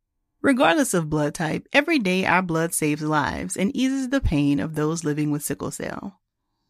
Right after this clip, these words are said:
Donate blood at Red Cross to help save a life. Black excellence is in our blood. Visit Red Cross Blood dot org slash our blood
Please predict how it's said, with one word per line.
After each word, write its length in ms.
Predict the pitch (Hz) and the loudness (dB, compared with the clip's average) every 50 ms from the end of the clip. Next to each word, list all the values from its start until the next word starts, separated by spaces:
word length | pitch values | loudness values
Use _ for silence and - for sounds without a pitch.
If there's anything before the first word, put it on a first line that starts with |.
| _ - | _ -4
Donate 460 | - 170 220 262 311 311 311 330 311 240 | 2 6 8 8 8 8 6 4 2 0
blood 340 | 190 170 160 156 160 165 | 0 2 2 2 0 0
at 180 | - - 151 151 | 0 0 -2 0
Red 240 | 151 160 165 165 - | 0 0 0 -2 -4
Cross 380 | - - 294 254 202 175 - - | -2 0 2 2 2 0 0 -2
to 100 | - 240 | -2 -2
help 240 | 208 202 175 180 - | 0 0 -2 -2 0
save 240 | - 156 151 151 | 0 0 0 0
a 40 | 160 | -2
life. 460 | 151 - 82 - - 196 - _ _ _ _ _ _ _ _ _ - | -4 -4 -6 -8 -10 -14 -16 _ _ _ _ _ _ _ _ _ 2
Black 260 | 185 208 240 254 254 - | 4 6 6 4 4 0
excellence 520 | 233 247 - - 262 240 240 247 240 - | -2 -2 0 -2 -2 0 0 -2 -2 -2
is 140 | 277 285 254 | -2 0 2
in 140 | - 160 151 | 2 4 4
our 140 | 151 156 | 2 0
blood. 520 | 156 156 - - 62 - - - 214 - - _ _ _ _ _ _ _ _ - | 0 -2 -4 -4 -6 -6 -8 -10 -12 -14 -20 _ _ _ _ _ _ _ _ 0
Visit 280 | - 208 226 226 226 202 | 2 2 4 4 4 2
Red 280 | 170 175 196 226 262 - | 4 4 2 2 0 -2
Cross 340 | - 277 254 247 247 240 | -2 -2 0 0 0 -2
Blood 380 | - 185 214 254 208 160 151 151 | -4 -2 2 4 4 4 4 2
dot 220 | 151 156 156 151 - | 0 0 0 -2 -2
org 400 | - 240 220 170 143 151 156 170 | -2 0 0 0 0 -2 -2 -2
slash 400 | - - - 165 143 151 165 - - | -2 0 2 2 0 0 -2 -4 -2
our 220 | - 165 165 165 165 | 0 0 0 0 0
blood 520 | 165 180 240 269 202 147 147 147 170 - | 0 0 2 2 2 2 0 -4 -6 -8